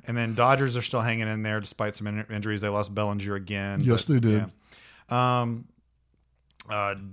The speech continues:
Speaker 1: Padres struggled and they beat the Reds.
Speaker 2: They
Speaker 1: I
Speaker 2: beat
Speaker 1: mean,
Speaker 2: 'em
Speaker 1: you
Speaker 2: four
Speaker 1: know,
Speaker 2: in a row, and
Speaker 1: yeah.
Speaker 2: they're back on track. Tatis out for a day or two. He's on day to day. They say it's nothing different than the
Speaker 1: Yeah.
Speaker 2: shoulder it's been.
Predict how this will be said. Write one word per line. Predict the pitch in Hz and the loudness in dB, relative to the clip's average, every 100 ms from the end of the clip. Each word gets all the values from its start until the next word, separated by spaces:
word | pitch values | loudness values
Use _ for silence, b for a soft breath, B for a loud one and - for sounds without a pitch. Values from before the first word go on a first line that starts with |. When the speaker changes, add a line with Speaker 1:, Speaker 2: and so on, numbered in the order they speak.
| 113 - | -14 -6
Speaker 1:
Padres | 131 143 151 160 151 123 | 2 2 4 2 0 -2
struggled | - 135 135 156 156 | -6 -2 -2 -2 -2
and | 131 120 | -2 0
they | 113 | -2
beat | 107 101 120 | -2 -4 -2
the | 127 | 0
Reds. | 170 180 143 180 | 0 0 -2 2
Speaker 2:
They | 117 | 4
Speaker 1:
I | 113 | 8
Speaker 2:
beat | |
Speaker 1:
mean, | 123 127 | 10 10
Speaker 2:
'em | 120 | 8
Speaker 1:
you | |
Speaker 2:
four | 131 135 | 8 10
Speaker 1:
know, | 135 | 10
Speaker 2:
in | |
a | 123 | 10
row, | 131 139 | 10 10
and | 117 | 10
Speaker 1:
yeah. | |
Speaker 2:
they're | 110 | 8
back | 107 113 135 | 6 4 6
on | 113 | 4
track. | 104 - 117 113 - | 4 6 6 6 4
Tatis | 123 110 165 160 - | 4 4 4 4 4
out | 139 135 131 | 4 2 2
for | 156 127 | 4 6
a | 123 | 6
day | 113 131 | 4 4
or | 131 127 | 4 2
two. | - 135 | 4 6
He's | 127 110 | 6 6
on | 120 107 | 6 6
day | 117 117 | 6 6
to | 110 | 4
day. | 101 120 120 | 4 6 6
They | 113 | 4
say | 110 131 | 2 2
it's | 107 - | 0 2
nothing | 113 101 107 101 95 | 0 2 2 0 0
different | 101 110 120 104 | 0 2 2 0
than | 117 | 2
the | 104 | 0
Speaker 1:
Yeah. | |
Speaker 2:
shoulder | - 120 104 98 | 2 0 0 -2
it's | 87 - | -6 -8
been. | 101 71 | -10 -8